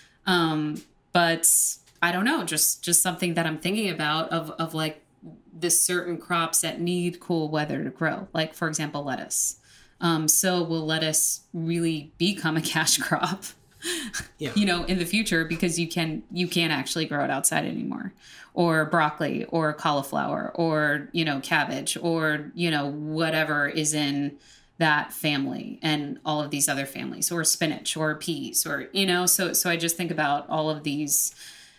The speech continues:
Speaker 1: things that, um, or, or can we even grow anything outside anymore when it goes up four degrees? Will we even be here? Probably, you know, like, how are we gonna be here? So,
Speaker 2: Yeah.
Speaker 1: I mean,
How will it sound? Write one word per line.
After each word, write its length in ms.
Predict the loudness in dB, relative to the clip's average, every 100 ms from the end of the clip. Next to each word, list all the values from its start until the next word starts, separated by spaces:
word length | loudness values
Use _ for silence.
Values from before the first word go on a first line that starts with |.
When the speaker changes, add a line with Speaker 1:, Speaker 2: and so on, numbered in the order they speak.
| _ 0
Speaker 1:
things 580 | 2 4 2 2 2
that, 440 | 2 4 2 0 -6 -4
um, 540 | 0 0 0 0 -4 -8 0
or, 120 | 2
or 160 | 4 2
can 200 | 4 4
we 60 | 4
even 220 | 4 2
grow 260 | 4 2 2
anything 640 | 2 4 4 2 0 -2 -2
outside 420 | 2 4 4 2
anymore 540 | 0 0 0 2 0 0
when 100 | -2
it 80 | 2
goes 240 | 2 2
up 260 | 0 0 -6
four 240 | -2 0
degrees? 600 | 0 -2 -2 0 0 -2 _ 0
Will 180 | 0 2
we 120 | 2
even 280 | 2 2 4
be 220 | 4 4
here? 360 | 2 0 -4 4
Probably, 420 | 4 4 0 0
you 120 | 2
know, 160 | 4 4
like, 220 | 4 0
how 240 | 2 4 4
are 160 | 2
we 100 | 0
gonna 180 | -2 -4
be 140 | -4 -8
here? 260 | -8 -4
So, 460 | 0 4 4 4 2
Speaker 2:
Yeah. 160 | 4
Speaker 1:
I 60 | 4
mean, 360 | 4 2 -2